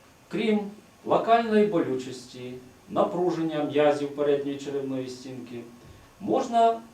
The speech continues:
виявити, е, утворення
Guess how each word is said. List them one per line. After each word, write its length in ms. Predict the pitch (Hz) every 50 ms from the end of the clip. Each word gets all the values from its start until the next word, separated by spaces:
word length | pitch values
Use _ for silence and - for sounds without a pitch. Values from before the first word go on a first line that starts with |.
| 190 -
виявити, 600 | 147 180 156 - 101 98 95 - - - - - - - - - - - _ _ _ - _ _ _ _ _ _ _ _ _ _ _ - -
е, 40 | 107 107 - - - -
утворення 920 | 170 - - - 151 202 247 262 262 254 240 240 240 233 233 226 226 -